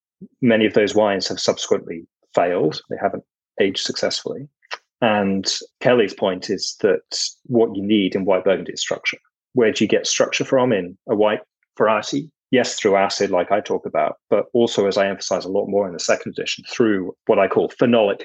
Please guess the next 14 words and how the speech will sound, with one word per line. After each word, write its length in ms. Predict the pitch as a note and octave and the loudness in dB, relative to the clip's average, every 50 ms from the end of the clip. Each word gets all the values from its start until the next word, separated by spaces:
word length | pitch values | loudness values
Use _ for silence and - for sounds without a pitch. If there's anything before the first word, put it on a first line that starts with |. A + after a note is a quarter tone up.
| - - | -6 -4
content, 600 | - A2 G#2+ F#2+ - F#2+ E2+ D#2+ - _ - - - - - _ | -2 -2 -2 -2 -4 -4 -4 -6 -8 _ -14 -12 -12 -14 -8 _
what 340 | - A2+ G2 F2+ F#2 - - - - - - - _ _ - | 0 2 2 2 0 -4 -8 -10 -10 -12 -16 -20 _ _ 0
the 80 | A2 G2+ | 2 2
old 180 | G#2 G#2 G2 | 2 2 0
school 260 | - - - G2 F#2+ | -2 0 0 0 2
wine 220 | F2+ F#2+ F#2+ F2+ F2+ | 2 2 2 2 2
writers 400 | F#2 F#2 F2 - - F#2 - - | 0 0 0 -2 -6 -10 -10 -8
used 180 | F2+ - - | -8 -8 -8
to 60 | - - | -8 -4
call 240 | - G#2 F2+ F2 - | -2 -2 -2 -2 -2
dry 300 | - - G2 E2+ E2+ F2 - | 0 2 2 4 4 2 2
extract. 580 | - G2 - - - - E2+ - - - - - - _ - - - - - - _ - | 2 0 0 -2 -4 -4 -4 -4 -6 -8 -16 -18 -18 _ -20 -20 -20 -20 -20 -8 _ 0
It 80 | A#2 | 2
means, 580 | A#2 B2 B2 A#2 G#2+ G#2 G2 - - - - | 4 4 4 4 4 2 0 -2 -4 -4 -6